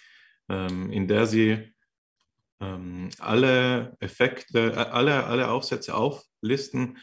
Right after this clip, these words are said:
seit neunzehnhundertfünfundneunzig, die eben angeben, solche kognitive Penetration gefunden zu haben.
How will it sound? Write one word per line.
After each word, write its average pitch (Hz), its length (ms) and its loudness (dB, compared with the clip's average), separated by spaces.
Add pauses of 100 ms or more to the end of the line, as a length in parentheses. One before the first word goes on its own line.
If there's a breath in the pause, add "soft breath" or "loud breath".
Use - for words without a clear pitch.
(140 loud breath)
seit 135 360 0
neunzehnhundertfünfundneunzig, 117 1600 0
die 127 180 -4
eben 113 200 -2
angeben, 104 420 -4
solche 101 340 -4
kognitive - 480 -12
Penetration 95 600 -10
gefunden 104 380 -6
zu 98 180 -8
haben. 92 260 -6